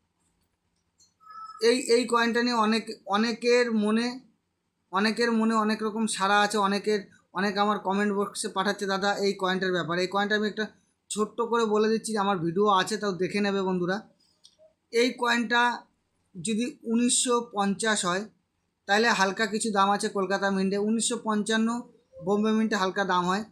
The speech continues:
তা কয়েনগুলি যে খুব কালেক্টেড তা নয়, এগুলো হচ্ছে এসকেআর,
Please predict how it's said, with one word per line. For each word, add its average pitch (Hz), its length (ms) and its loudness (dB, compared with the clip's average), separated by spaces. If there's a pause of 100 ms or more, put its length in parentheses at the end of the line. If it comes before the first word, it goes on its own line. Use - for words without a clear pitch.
(400)
তা 190 100 0
কয়েনগুলি 220 520 0
যে 233 80 0
খুব 226 220 -4
কালেক্টেড 214 540 -2
তা 202 120 0
নয়, 202 280 0 (380)
এগুলো 214 240 2
হচ্ছে 240 380 -2 (260)
এসকেআর, 226 480 0